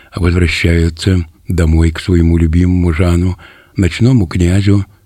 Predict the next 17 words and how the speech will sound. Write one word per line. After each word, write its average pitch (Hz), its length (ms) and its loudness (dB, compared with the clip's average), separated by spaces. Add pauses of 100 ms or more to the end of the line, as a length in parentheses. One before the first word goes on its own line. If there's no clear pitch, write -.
(180)
Лазарго. 82 800 0 (400)
Однако 85 460 0
здесь 87 280 0
Гортензия 90 680 0
ожидает 87 480 0
очередное 87 640 2
невероятное 90 720 2
известие. 82 760 -2 (420)
Бенцони, 95 760 0 (160)
Жюльетта, 87 720 0 (240)
"Сделка 95 460 0
с 82 60 0
дьяволом", 82 640 0 (160)
роман. 80 560 0 (260)
Читает 98 460 0
Ирина 90 280 2
Воробьёва, 85 640 0